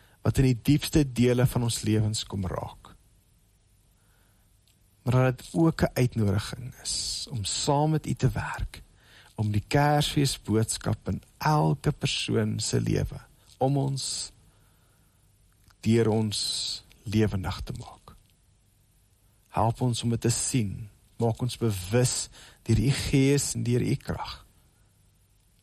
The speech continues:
Geef ons oë, geopende oë om te kan sien, ore om te kan hoor, en hande en voete om deel te neem in dit wat U doen.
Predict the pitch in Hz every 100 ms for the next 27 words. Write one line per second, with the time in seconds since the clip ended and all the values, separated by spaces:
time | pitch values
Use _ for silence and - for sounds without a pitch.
0 | _ - 131 123 123 117 - - - 139
1 | 123 - - - 147 - 151 - 123 98
2 | - - _ _ - 131 117 113 - 104
3 | 90 113 - 143 147 143 131 139 139 120
4 | 107 82 - - - _ _ _ _ _
5 | _ _ _ _ _ - 113 135 139 131
6 | 117 - 117 107 104 98 120 127 - 101
7 | 98 104 - _ _ _ _ _ _ 117
8 | 104 101 104 - 98 101 71